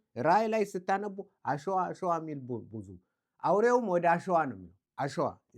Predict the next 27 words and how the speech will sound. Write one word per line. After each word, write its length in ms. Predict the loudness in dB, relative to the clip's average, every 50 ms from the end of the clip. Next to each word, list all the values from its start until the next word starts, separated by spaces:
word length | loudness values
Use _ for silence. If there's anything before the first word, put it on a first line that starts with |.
| -16 -16 -16 -16 -12 -12
አስራ 200 | -10 -8 -6 -6 -6
ሰባት 340 | -6 -8 -6 -6 -6 -8 -6 -8
ላይ 140 | -6 -6 -6
ነው። 100 | -6 -6
ሌላ 200 | -4 -2 0 0 0
ቦታ 240 | -2 -2 -6 -6 -6 -8 -8
ላይ 140 | -8 -8 -10 -12 -16 _ _ _ _
እንደዚህ 340 | -14 -10 -10 -10 -10 -12 -14 -14
አሸዋ 260 | -16 -14 -12 -12 -12 -12
ይላል። 240 | -14 -16 -20 _ _ _ _ _ _ _ _ _ _ _ _ _ _ _ _ _ _
አሸዋ 200 | -20 -12 -8 -6 -6
ይፈልጋል። 640 | -6 -6 -8 _ -16 -16 -16 -16 -18 _ _ -20 _ _ _ _ _ _ _ _ _ _ _ _ _ _ _ _ _ _ _ _ _ _ _ _ _ _ _ _ _
ለምንድን 440 | 0 2 2 2 2 0 0 0 -2
ነው? 140 | -2 -4 -6 -8 _ _ _
ሲመታው 520 | -6 -4 -2 -2 0 -2 0 2 0 2
በቀላሉ 460 | 2 0 -2 -2 -4 -2 0 0 -2 -2
ስለሚወድቅ 600 | -4 -8 -8 -8 -8 -8 -8 -8 -10 -10 -12 -16 -20 -20
ነው። 140 | -20 -20 -20 _ _ _ _ _ _ _ _ _
ቤት 300 | -2 0 2 2 4 2
አለው። 340 | 2 2 2 -2 -8 -10 -12 -14 _ _ _ _ _
ይሄ 100 | -2 -2 -2
ክርስቲያን 480 | -2 -2 -4 -4 -4 -4 -6 -6 -4 -4
እኮ 140 | -6 -4 -6 -4
ቤት 220 | -4 -4 -6 -6 -6
አለው፣ 220 | -8 -8 -10 -14 -20 _ _ _ _ _ _ _ _ _ _ _ _ _ _ _ _ _ _ _ _ _ _ _ _ _ _ _ _ _ _ _ _
ቤት 280 | -4 -2 0 0 0 -2
አለው። 220 | -6 -6 -6 -12